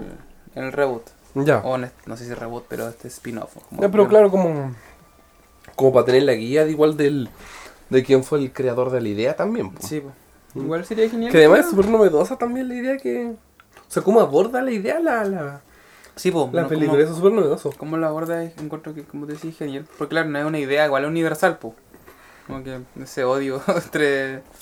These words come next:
Speaker 1: so-, clases sociales es-, está por
Speaker 2: Sí,
Speaker 1: los dos
Speaker 2: po,
Speaker 1: lados,
Speaker 2: y
Speaker 1: ¿cachai?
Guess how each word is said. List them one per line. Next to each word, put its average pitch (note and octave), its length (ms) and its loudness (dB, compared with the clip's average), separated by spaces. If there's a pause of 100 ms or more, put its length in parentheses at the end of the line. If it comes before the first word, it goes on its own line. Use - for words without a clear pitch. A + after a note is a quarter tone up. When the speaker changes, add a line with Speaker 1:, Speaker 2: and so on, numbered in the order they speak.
Speaker 1:
so-, C3+ 260 -4
clases C#3+ 320 -6
sociales C#3 500 -6 (240)
es-, C#3+ 260 -16
está C#3+ 360 0 (460)
por C3 100 -2
Speaker 2:
Sí, - 0 -
Speaker 1:
los C3 100 4
dos D3+ 120 4
Speaker 2:
po, C#3+ 60 6
Speaker 1:
lados, D3+ 180 8
Speaker 2:
y - 40 0
Speaker 1:
¿cachai? B2+ 220 -4